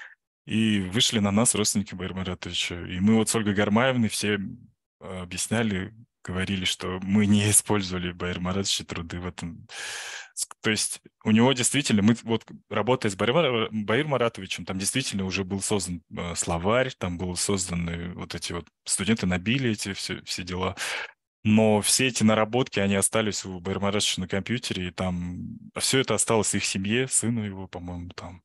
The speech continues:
М-, мы вообще, как бы, ну, тогда сразу предупредили, что мы, ну, экологично это всё делаем. Конечно, если бы мы использовали с-, э, наработки Баир Маратовича, я бы стопроцентно везде мы это всё обсветили и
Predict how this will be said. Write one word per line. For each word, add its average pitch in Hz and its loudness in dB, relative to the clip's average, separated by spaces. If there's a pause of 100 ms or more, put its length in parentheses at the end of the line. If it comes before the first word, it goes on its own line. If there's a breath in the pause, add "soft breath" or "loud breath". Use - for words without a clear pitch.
(120)
М-, 120 2
мы 139 6
вообще, 120 2 (120)
как 90 -2
бы, 90 -4
ну, 92 0
тогда 104 0
сразу 101 0
предупредили, 98 -4
что - -8
мы, 92 -6
ну, 98 -6 (1040 loud breath)
экологично 110 2
это 90 -4
всё - -2
делаем. 110 2
Конечно, 110 2
если 110 0
бы 113 -2
мы 107 6
использовали 101 -4
с-, - -8
э, 90 -8
наработки 101 0
Баир 98 0
Маратовича, 101 -2
я 95 -2
бы 92 -8 (360 loud breath)
стопроцентно 104 0
везде 90 0
мы 92 2
это 90 -4
всё 92 -4
обсветили 95 -2
и 90 -8